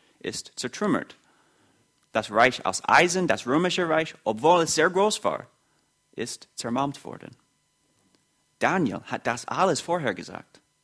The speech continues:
Aber das ist nicht der erstaunlichste Teil dieser Vision. Wir lesen das in den Versen vierundvierzig bis fünfundvierzig. "Aber in den Tagen der Herrschaft dieser Könige wird der Gott des Himmels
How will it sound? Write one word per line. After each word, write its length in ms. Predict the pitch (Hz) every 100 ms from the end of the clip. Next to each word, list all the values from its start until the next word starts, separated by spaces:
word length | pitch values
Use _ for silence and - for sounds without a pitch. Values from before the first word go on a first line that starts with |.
| _ _ _ _ _ _
Aber 200 | - 143
das 220 | 160 202
ist 140 | 151 147
nicht 260 | 196 -
der 120 | 135 -
erstaunlichste 880 | 110 - 123 160 156 110 - 95
Teil 340 | - 135 139 87
dieser 280 | 85 -
Vision. 460 | 78 67 123 110 110 _ _ _ _ _ _ _ _
Wir 120 | 104
lesen 340 | 104 135 135 98
das 360 | 92 101 - _ _ _ _
in 100 | 107
den 160 | 95 92
Versen 440 | 98 101 98 98 _ _ _
vierundvierzig 720 | - 110 98 - 104 - 101 - -
bis 200 | - - _
fünfundvierzig. 720 | 143 139 - - - - - _ _ _ _ _ _ _ _ _ _ _ _ _ _ _
"Aber 220 | 120 127
in 120 | 131 139
den 280 | 120 110
Tagen 520 | - 147 151 165 175 139
der 180 | 95
Herrschaft 640 | 104 127 151 - 147 147 -
dieser 220 | 101 95
Könige 600 | - 135 139 139 135 101
wird 200 | 110 -
der 140 | 95 92
Gott 440 | 90 117 135 -
des 180 | 104 -
Himmels 480 | 147 120 85 -